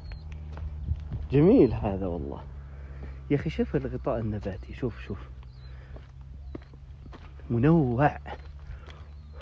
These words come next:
سبحانك الله. وللمعلومية ترى النماصي للآن ما قد أخذت الخضرة الكاملة،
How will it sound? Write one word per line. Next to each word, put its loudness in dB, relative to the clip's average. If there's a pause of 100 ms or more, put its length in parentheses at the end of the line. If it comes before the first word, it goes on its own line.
(220)
سبحانك -8
الله. -10 (1160)
وللمعلومية 10
ترى 8 (420)
النماصي 10
للآن 10 (540)
ما 10
قد 4
أخذت 4
الخضرة 6
الكاملة، 4